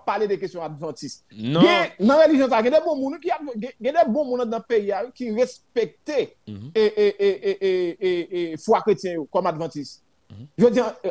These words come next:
Speaker 1: Ariel Henry qui te fait quelques jours dans l'église adventiste, lui symbolise la honte pour moun sa yo, Blaise Peterson. Ou besoin qu'on ait ça. Moun adventiste yo pa fier. Chaque fois, entendez que Ariel Henry dit que c'est adventiste.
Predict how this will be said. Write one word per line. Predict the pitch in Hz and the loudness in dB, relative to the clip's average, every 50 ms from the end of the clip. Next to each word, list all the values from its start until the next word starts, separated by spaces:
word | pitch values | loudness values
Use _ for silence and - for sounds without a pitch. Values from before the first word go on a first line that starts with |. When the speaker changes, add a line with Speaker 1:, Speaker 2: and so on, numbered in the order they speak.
| - - | -2 0
Speaker 1:
Ariel | 202 220 220 220 233 220 226 | 2 2 4 4 2 2 2
Henry | 233 233 226 240 285 240 | 4 4 4 4 2 0
qui | 190 196 | -6 -6
te | 214 | -6
fait | 185 208 196 | -4 -6 -6
quelques | - 202 185 175 - 202 180 | -4 -4 -4 -4 -2 -2 -2
jours | 156 156 185 170 147 | -2 -2 -4 -6 -6
dans | 147 170 175 | -6 -6 -6
l'église | 180 170 160 165 | -6 -4 -4 -4
adventiste, | 160 156 160 165 - - - 170 170 165 165 | -4 -4 -4 -8 -8 -8 -12 -12 -8 -2 2
lui | 190 208 226 240 | 4 4 6 4
symbolise | - - 247 240 220 196 185 190 165 | 2 2 2 4 4 4 4 4 4
la | 175 165 160 165 | 4 4 4 4
honte | 190 220 220 | 2 0 -2
pour | - 196 180 | -2 -4 -4
moun | 202 269 | -4 -4
sa | 240 214 165 147 | -2 0 0 -2
yo, | 131 180 _ _ _ _ - - | -2 -6 _ _ _ _ -2 2
Blaise | 170 165 131 | 2 2 2
Peterson. | 143 151 156 131 - 139 113 - _ | 2 -2 -2 -2 -2 -10 -12 -10 _
Ou | - 160 | 0 4
besoin | 185 214 185 190 247 | 4 4 4 4 2
qu'on | 247 247 214 | 2 2 -2
ait | 175 156 | -2 -6
ça. | - 143 107 - - _ _ _ _ _ _ _ _ _ _ _ - | -6 -8 -8 -8 -12 _ _ _ _ _ _ _ _ _ _ _ 0
Moun | 175 208 247 | 2 4 4
adventiste | 269 247 226 254 240 - - 226 | 4 4 4 2 2 0 -2 -4
yo | 208 | -4
pa | - 226 175 156 - _ | -4 -4 -8 -8 -10 _
fier. | - 262 311 294 247 180 131 - _ _ _ _ _ | -6 -2 0 0 0 0 -2 -4 _ _ _ _ _
Chaque | - - - - | -6 -4 -2 0
fois, | 240 220 | 2 0
entendez | 202 - 208 202 214 | 0 0 0 -2 -2
que | 208 - 175 - | -2 -4 -8 -6
Ariel | - 185 175 175 180 190 190 - - | -6 -4 -4 0 0 0 0 0 -4
Henry | 180 170 170 196 220 | -6 -6 -6 -6 -6
dit | 156 180 214 | -6 -6 -4
que | 165 185 180 156 156 151 160 190 175 | -2 0 0 0 0 -4 -6 -8 -6
c'est | 151 - 180 | -2 0 0
adventiste. | 160 143 147 139 - 135 123 - - | 0 0 -4 -8 -8 -10 -20 -20 -20